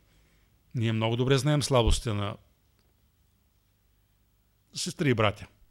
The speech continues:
Много добре сме запознати какво са извършили те. Но ние не зн-, но ние не знаем друго. Ние не знаем покаянието им.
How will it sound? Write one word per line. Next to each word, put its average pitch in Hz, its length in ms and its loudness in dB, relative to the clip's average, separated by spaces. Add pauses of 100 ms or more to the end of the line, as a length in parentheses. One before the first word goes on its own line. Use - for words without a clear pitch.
(1200)
Много 156 160 4
добре 151 180 4
сме 170 160 0
запознати 160 440 0
какво 175 200 2
са 170 120 0
извършили 131 460 0
те. - 180 -14 (2000)
Но 123 140 0
ние 123 120 0
не 117 100 0
зн-, 101 140 -8 (520)
но 117 140 0
ние 127 200 4
не 117 120 0
знаем 113 360 -2
друго. 98 340 -4 (3000)
Ние 117 320 -2 (320)
не 113 180 0
знаем 113 360 2
покаянието 110 760 -2
им. 87 180 -12